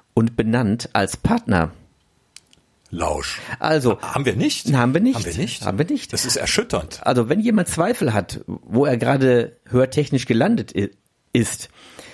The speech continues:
Speaker 1: Liebe Leute, ihr seid definitiv bei Partner.
Speaker 2: Lausch, der Podcast.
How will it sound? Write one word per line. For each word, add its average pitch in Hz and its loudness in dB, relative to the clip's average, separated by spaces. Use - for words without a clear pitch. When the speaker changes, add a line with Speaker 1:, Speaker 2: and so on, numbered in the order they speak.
Speaker 1:
Liebe 127 2
Leute, 175 2
ihr 113 2
seid 127 0
definitiv 151 2
bei 175 2
Partner. 98 -2
Speaker 2:
Lausch, 78 -2
der 95 2
Podcast. - -6